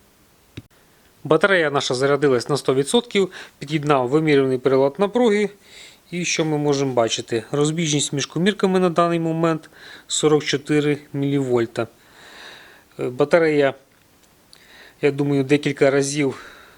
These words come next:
розрядиться і зарядиться, і буде так само там розбіжність п'ятдесят мілівольт, так як було на початку відео, коли я цю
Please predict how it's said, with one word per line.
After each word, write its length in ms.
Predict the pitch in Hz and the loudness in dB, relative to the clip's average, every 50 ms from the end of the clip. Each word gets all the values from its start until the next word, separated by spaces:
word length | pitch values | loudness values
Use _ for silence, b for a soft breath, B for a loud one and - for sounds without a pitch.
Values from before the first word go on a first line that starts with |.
| B B B B _ _ - 147 | B B B B _ _ -2 2
розрядиться 600 | 147 151 147 147 156 160 156 147 143 127 - 143 | 4 4 4 4 2 2 2 0 -2 -4 -2 -2
і 100 | 135 135 | 0 0
зарядиться, 640 | 131 147 175 220 240 226 214 208 - - 190 180 185 160 | 2 2 2 2 2 0 -2 -6 -6 -2 0 0 0 0
і 100 | 156 156 | -4 -8
буде 340 | 147 147 151 139 143 139 135 | -4 -4 -2 2 2 2 2
так 180 | - 139 - | 0 -2 -4
само 280 | - - 160 151 143 139 | 0 0 0 0 0 -2
там 240 | - 143 135 131 113 B B B B B B B B | -2 -2 -2 -2 -4 B B B B B B B B
розбіжність 600 | 147 135 131 131 151 160 147 143 139 127 - - - | -6 -4 -4 -4 -4 -4 -2 -2 -4 -4 -6 -4 -2
п'ятдесят 500 | 139 127 127 123 - - 139 127 - - | -2 -2 -2 -4 0 0 0 0 0 -4
мілівольт, 480 | 127 123 131 139 156 170 165 - - - | -2 -2 0 2 2 2 0 0 -4 -8
так 180 | - - 123 135 | -6 -6 -2 -2
як 140 | 127 120 123 | -2 -2 0
було 340 | 123 127 131 135 135 131 B B B B B B B B B | 0 2 4 4 2 2 B B B B B B B B B
на 140 | - 135 131 | -6 -6 -4
початку 640 | 120 - 127 120 - 151 143 139 - _ - 131 117 - - - | -2 -2 -2 0 2 0 0 0 -4 _ -4 -4 -4 -4 -8 -14
відео, 500 | 131 127 131 131 120 123 123 117 110 104 - _ _ B B B B B B B B B B B B B | -12 -6 -6 -4 0 0 2 2 0 -4 -6 _ _ B B B B B B B B B B B B B
коли 240 | - - 127 127 127 | -8 -4 0 2 2
я 80 | 123 120 | 0 0
цю 280 | - - 127 123 117 | -2 0 0 0 0